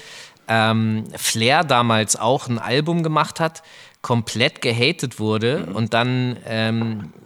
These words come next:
Speaker 1: hat er wieder so ein eher traditionelleres C C N-artiges Album gemacht, um dann doch wieder auf den Trap-Film zu kommen, weil
Speaker 2: Mhm.
Speaker 1: dann erst alle anderen hinterherkamen. Wie war denn das für dich? War das für dich gleich eine Offenbarung?
Speaker 2: Nee.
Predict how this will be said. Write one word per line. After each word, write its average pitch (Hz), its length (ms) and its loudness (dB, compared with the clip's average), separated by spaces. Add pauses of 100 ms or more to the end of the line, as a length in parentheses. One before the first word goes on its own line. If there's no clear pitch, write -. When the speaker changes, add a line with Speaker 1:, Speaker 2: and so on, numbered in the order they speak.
Speaker 1:
hat - 240 -2
er 135 140 4
wieder 139 200 4
so 120 160 2
ein 117 240 2
eher 120 320 2
traditionelleres 127 920 0
C 131 180 0
C - 140 -2
N-artiges 113 640 0
Album 110 360 -2
gemacht, 117 320 0
um 117 160 -2 (100)
dann 165 420 4 (540)
doch 143 240 2
wieder 120 180 6
auf 107 160 2
den 113 160 0
Trap-Film 101 540 -2
zu - 160 -2
kommen, 107 340 -2
weil 113 120 2
Speaker 2:
Mhm. 98 40 0
Speaker 1:
dann 131 300 0 (600)
erst 123 300 2
alle 131 220 4
anderen 143 300 2
hinterherkamen. 117 920 2
Wie 117 260 -6
war 151 200 4
denn 160 80 -2
das 147 180 2
für 127 140 -2
dich? 170 260 -2
War 110 100 4
das 117 160 2
für 123 120 -2
dich 131 180 -4
gleich 127 280 0
eine 156 100 0
Offenbarung? 139 720 2 (440)
Speaker 2:
Nee. 78 340 -10